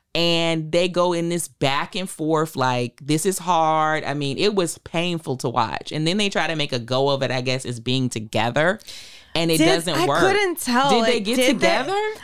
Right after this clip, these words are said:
Speaker 2: I couldn't tell. And honestly, for a minute, I did think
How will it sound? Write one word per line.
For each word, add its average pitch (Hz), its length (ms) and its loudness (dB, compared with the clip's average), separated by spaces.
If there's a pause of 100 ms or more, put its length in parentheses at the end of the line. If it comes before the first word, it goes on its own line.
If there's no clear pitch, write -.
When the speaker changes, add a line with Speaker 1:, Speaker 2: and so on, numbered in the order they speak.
Speaker 2:
I 311 120 2
couldn't 427 420 0
tell. 285 320 2
And 240 180 0
honestly, 285 520 0
for 254 180 0
a 233 60 2
minute, 220 480 2
I 214 160 0
did 214 340 -2
think 208 400 -4